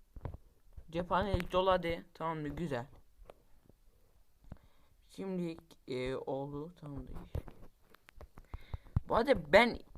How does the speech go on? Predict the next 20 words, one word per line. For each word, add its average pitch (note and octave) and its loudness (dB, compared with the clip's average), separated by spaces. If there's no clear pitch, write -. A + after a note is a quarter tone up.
e, D3+ 2
taklit - 2
işe C4+ 2
yarıyor A#3 10
mu G#3+ 2
diye E3 6
sandım, G#3 0
işe E3+ 2
yarıyor G#3+ 10
sandım E3+ 2
başta. F3 2
Sonradan, A3 6
e, D#3 2
biraz A3 8
çıkmayınca, G#3+ 2
biraz F#3 4
çıkmayınca G3+ 2
iki F3 -4
kutudan G3+ 2
da A3 4